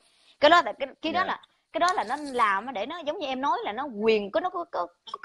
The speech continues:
Speaker 1: cái gì đó đằng sau lưng nó mới làm chứ, tụi nó đâu có không, không
Speaker 2: Dạ.
Speaker 1: tự nhiên đánh,
Speaker 2: Chui lại
Speaker 1: mất
Speaker 2: kinh tế.
Speaker 1: tiền. Ừ, chứ em, em làm em
Speaker 2: Ủa,
Speaker 1: một
Speaker 2: vậy
Speaker 1: đánh
Speaker 2: chị
Speaker 1: giặc
Speaker 2: ơi, vậy
Speaker 1: mất
Speaker 2: chốt
Speaker 1: chứ.
Speaker 2: lại cái vấn đề lương hồi nãy á chị, cái vấn đề lương nãy là chị nói là,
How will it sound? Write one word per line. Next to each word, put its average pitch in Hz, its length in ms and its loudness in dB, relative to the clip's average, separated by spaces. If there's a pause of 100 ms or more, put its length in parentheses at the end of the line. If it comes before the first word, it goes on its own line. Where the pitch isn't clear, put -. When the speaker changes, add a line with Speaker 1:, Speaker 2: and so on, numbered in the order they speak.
Speaker 1:
cái 285 100 4
gì 247 160 8
đó 302 100 8
đằng 262 100 0
sau 277 120 8
lưng 330 220 8
nó 370 80 0
mới 480 100 0
làm 208 320 6
chứ, 494 60 -6 (160)
tụi 208 160 0
nó 349 160 2
đâu 415 100 6
có 494 80 -4
không, 294 240 -6
không 302 180 4
Speaker 2:
Dạ. 208 120 0
Speaker 1:
tự - 60 2
nhiên 262 200 -4
đánh, 466 120 6 (200)
Speaker 2:
Chui - 120 0
lại 262 100 10
Speaker 1:
mất - 160 0
Speaker 2:
kinh 151 80 4
tế. 226 80 10
Speaker 1:
tiền. 233 220 6 (440)
Ừ, 311 360 4 (320)
chứ - 60 -2
em, 339 200 8
em 330 320 -2
làm 262 220 -4
em 294 100 -10
Speaker 2:
Ủa, - 60 -10
Speaker 1:
một 151 40 -6
Speaker 2:
vậy - 80 -2
Speaker 1:
đánh - 120 -8
Speaker 2:
chị 151 60 -4
Speaker 1:
giặc 156 100 2
Speaker 2:
ơi, 151 120 -2
vậy 139 80 -10
Speaker 1:
mất - 80 -8
Speaker 2:
chốt 170 120 -2
Speaker 1:
chứ. - 80 -14
Speaker 2:
lại 143 140 0
cái 175 100 -6
vấn 180 140 -14
đề 135 200 -2
lương 156 160 -6
hồi 143 100 -14
nãy 120 220 -10
á 113 140 -8
chị, 135 60 -14 (200)
cái 185 100 -12
vấn 185 100 -14
đề 139 160 -6
lương 151 160 -6
nãy 143 140 -6
là 135 180 -6
chị 139 60 -20
nói 151 180 -10
là, 135 140 -8